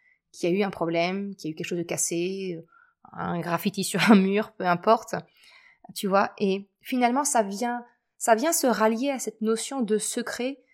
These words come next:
c'est de, d'apprendre à ne-, à nos enfants à se libérer d'un sentiment de honte, de culpabilité, de peur, qui peut les pousser à cacher quelque chose, pour au contraire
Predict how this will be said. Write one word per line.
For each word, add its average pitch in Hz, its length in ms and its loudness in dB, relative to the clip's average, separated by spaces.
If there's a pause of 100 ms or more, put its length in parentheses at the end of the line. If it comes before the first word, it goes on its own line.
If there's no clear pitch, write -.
(300)
c'est 247 640 -2
de, 214 520 -2 (120)
d'apprendre 247 540 2
à 196 60 4
ne-, 254 300 4
à 202 80 4
nos 247 220 4
enfants 202 540 -4 (360)
à 214 100 4
se 262 460 -2 (440)
libérer 269 760 6
d'un 226 160 2
sentiment 233 920 -2 (380)
de 208 200 0
honte, 233 400 0
de 208 80 2
culpabilité, 220 920 -2
de 208 160 2
peur, 208 640 0 (200)
qui - 160 -8
peut 294 160 -2
les 247 140 2
pousser 254 560 -4
à - 100 0
cacher 240 400 -4
quelque 208 240 -4
chose, 202 440 -6 (320)
pour - 260 -2
au 302 80 8
contraire 226 600 -4